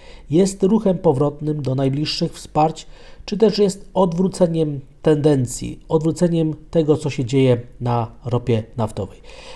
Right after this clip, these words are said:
I dzisiaj Bloomberg poświęcił, e, raport dotyczący ropy naftowej, ale tłumaczenie było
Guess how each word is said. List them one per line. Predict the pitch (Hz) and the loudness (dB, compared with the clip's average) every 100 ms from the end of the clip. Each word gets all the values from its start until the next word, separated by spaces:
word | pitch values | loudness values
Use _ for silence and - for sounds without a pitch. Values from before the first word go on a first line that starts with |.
| - | -8
I | |
dzisiaj | 165 220 240 | -2 0 2
Bloomberg | 208 214 214 - | 2 2 2 2
poświęcił, | 196 226 233 - 147 123 - - - - | 0 2 2 2 0 -2 -10 -20 -20 -16
e, | - 127 117 | -8 -2 0
raport | 170 - 127 113 | 0 2 0 0
dotyczący | 120 127 123 123 135 127 | -2 -4 -4 -2 0 0
ropy | 139 127 | 0 -2
naftowej, | 113 113 110 113 - - - - | -4 -4 -8 -8 -12 -18 -20 -6
ale | 123 143 147 139 - - | 0 2 2 -2 -8 -10
tłumaczenie | - 165 156 190 190 | -4 -2 0 0 0
było | 160 165 156 143 | 2 4 4 2